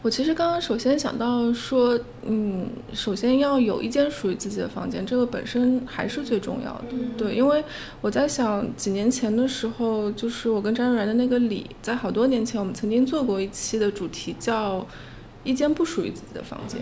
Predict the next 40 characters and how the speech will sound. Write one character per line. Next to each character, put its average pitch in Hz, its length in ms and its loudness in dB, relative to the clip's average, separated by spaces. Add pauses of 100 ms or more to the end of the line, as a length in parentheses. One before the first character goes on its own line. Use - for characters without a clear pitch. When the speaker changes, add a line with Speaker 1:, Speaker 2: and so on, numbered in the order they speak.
(180)
Speaker 2:
嗯。 233 80 -4
Speaker 1:
就 240 120 6
当 285 180 6
然 277 180 6
出 - 140 -2
发 311 160 2
点 226 240 2
也 214 100 2
是， 220 340 0
就 214 140 -6
是 214 140 -2
从 208 220 -2
沃 208 100 0
尔 202 80 2
夫 202 240 -2
这 196 160 0
个 - 160 -2
过 269 240 2
来 - 180 2
的， - 160 -2
但 262 140 4
是 262 320 2 (340)
我 208 60 -2
们 208 100 4
就 240 140 6
发 285 140 2
现 302 160 2
说， 285 180 0
其 277 160 -4
实 254 80 -2
当 277 340 2
时 - 400 -4
我 208 140 -2
们 180 100 -4
这 285 160 2
一 269 40 6
代 214 160 2
年 185 180 -2
轻 202 260 -2
人 180 200 -2